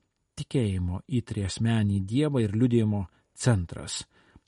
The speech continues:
tam tikroje teritorijoje ir tos teritorijos istorijoje. Nuo dvyliktojo amžiaus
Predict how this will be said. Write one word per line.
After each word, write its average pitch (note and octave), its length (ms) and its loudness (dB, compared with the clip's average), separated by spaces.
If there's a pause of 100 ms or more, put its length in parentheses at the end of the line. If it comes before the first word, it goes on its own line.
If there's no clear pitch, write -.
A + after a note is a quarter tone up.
(140)
tam C#3+ 220 6
tikroje A#2 440 -2
teritorijoje D#2+ 920 -4 (460)
ir A2 200 0
tos A2+ 220 0
teritorijos G#2 840 -4
istorijoje. E2 800 -6 (1080)
Nuo A#2+ 260 8
dvyliktojo G#2+ 640 2 (100)
amžiaus G2 640 0